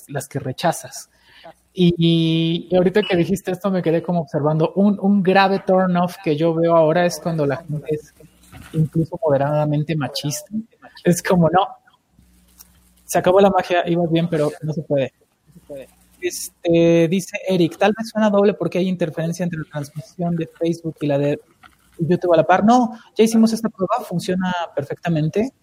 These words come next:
Incluso si estuviéramos transmitiendo en Twitch, funcionaría perfectamente. No,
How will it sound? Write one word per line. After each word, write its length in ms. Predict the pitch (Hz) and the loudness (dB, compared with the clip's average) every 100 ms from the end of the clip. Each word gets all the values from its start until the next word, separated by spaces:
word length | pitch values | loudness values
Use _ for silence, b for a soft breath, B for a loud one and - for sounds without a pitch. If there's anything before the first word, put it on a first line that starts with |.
| - | -10
Incluso 420 | 160 180 175 190 | -2 -2 -2 -6
si 140 | - | -6
estuviéramos 480 | 147 - 160 170 170 | -4 2 2 2 0
transmitiendo 640 | 156 135 135 139 160 160 160 | 0 0 -2 -4 -2 2 2
en 120 | 147 | 2
Twitch, 340 | 156 170 - - 170 - - _ - | 2 2 0 -10 -12 -16 -20 _ -14
funcionaría 440 | 156 147 151 156 | -4 0 0 -2
perfectamente. 640 | - - 151 151 143 139 143 | -4 -14 -12 -8 -6 -6 -6
No, 300 | 143 147 139 | -6 -6 -8